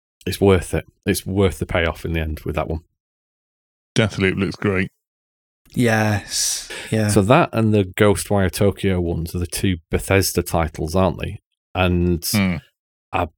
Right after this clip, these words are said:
Speaker 1: Deathloop definitely, I'm not sure about the other one, um, but are timed exclusive on the P S four.
Speaker 2: Oh, okay.
Speaker 1: So I don't know
Speaker 3: Oh,
Speaker 1: if it's
Speaker 3: okay.
Speaker 1: six
Speaker 3: Didn't know
Speaker 1: months
Speaker 3: that.
Speaker 1: or a year, but that, I think that came
Speaker 3: Interesting.
Speaker 1: out afterwards. I think it came out the day after.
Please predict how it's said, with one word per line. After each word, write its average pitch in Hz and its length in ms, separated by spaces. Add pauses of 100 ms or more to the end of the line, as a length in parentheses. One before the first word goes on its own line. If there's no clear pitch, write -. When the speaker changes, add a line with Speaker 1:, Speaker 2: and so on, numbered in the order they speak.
(560)
Speaker 1:
Deathloop 120 600 (100)
definitely, 90 840 (320)
I'm 90 80
not 85 120
sure 95 140
about 87 140
the 92 80
other 90 100
one, 80 240 (160)
um, 85 380
but 87 240
are 90 200
timed 90 340
exclusive - 600 (1000)
on 82 100
the 85 80
P 87 100
S 78 140
four. 73 180 (140)
Speaker 2:
Oh, 196 140
okay. 160 200 (500)
Speaker 1:
So - 60 (260)
I 120 180
don't 233 120
know 120 60
Speaker 3:
Oh, - 20
Speaker 1:
if - 60
it's - 100
Speaker 3:
okay. - 60
Speaker 1:
six - 160
Speaker 3:
Didn't - 140
know 98 60
Speaker 1:
months 85 180
Speaker 3:
that. - 40
Speaker 1:
or 87 80
a 87 40
year, 85 300 (880)
but 101 260
that, 98 180
I - 20 (260)
think 117 180
that 104 40
came - 60
Speaker 3:
Interesting. 107 380
Speaker 1:
out 92 200
afterwards. 80 460
I - 20
think 92 140
it 90 80
came 98 160
out 90 80
the 87 80
day 90 200
after. - 380